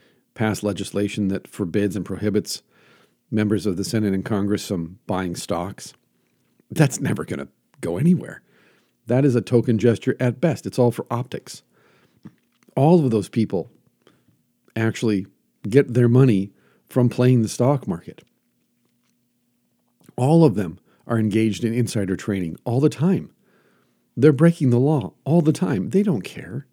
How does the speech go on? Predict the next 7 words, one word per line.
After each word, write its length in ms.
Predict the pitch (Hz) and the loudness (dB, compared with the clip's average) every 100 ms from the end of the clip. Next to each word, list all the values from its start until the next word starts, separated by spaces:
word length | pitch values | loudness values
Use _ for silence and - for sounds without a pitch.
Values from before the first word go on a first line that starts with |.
| _ _ _ _ _ _ _ - | _ _ _ _ _ _ _ -8
because 240 | - 175 | 0 2
who's 200 | 196 190 | 2 2
gonna 140 | 190 180 | 4 2
stop 400 | - 165 190 - | 2 -2 -2 -6
'em? 180 | - _ _ _ _ _ _ _ _ _ _ _ - | -10 _ _ _ _ _ _ _ _ _ _ _ -10
Wall 280 | 95 104 151 | -2 0 0
Street? 360 | - 220 214 | 0 -2 -2